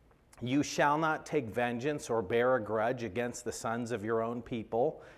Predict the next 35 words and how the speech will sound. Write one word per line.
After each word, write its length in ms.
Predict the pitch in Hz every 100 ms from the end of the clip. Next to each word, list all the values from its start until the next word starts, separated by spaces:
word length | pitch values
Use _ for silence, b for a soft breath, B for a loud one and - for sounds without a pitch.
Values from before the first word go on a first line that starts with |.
| B
And 100 | 104
then 120 | 104 98
this 240 | 110 -
is 80 | 113
the 120 | 131
part 300 | - 127 104
Jesus 340 | 117 123 113
quoted. 540 | - 139 151 135 151 156 - b b b b b b b -
"But 140 | 117
you 200 | 131 170
shall 400 | - 175 139 117
love 380 | 123 135 160 147
your 220 | 147 139
neighbor 720 | 117 120 131 165 139 120 113
as 400 | 139 156 160 147
yourself. 1040 | 151 151 143 - 170 165 175 90 - - - _ b b b b b
I 140 | 123 139
am 160 | 151
the 100 | 139
Lord." 300 | 120 120 107
I 40 | 98
mean, 120 | 123
that 140 | 165
is 140 | 135 104
God's 460 | - 156 160 160
command, 840 | - - 120 131 143 127 104 113 135 B B B
is 180 | 117 101
that 220 | 117 104
we 280 | 101 127 156
would 240 | 131 120 107
love 680 | 101 113 120 139 120 92 - - B B B -
our 140 | 104
neighbor 420 | 113 123 120 104 -
as 240 | 110 110
ourselves. 800 | 104 92 - 92 62 58 - -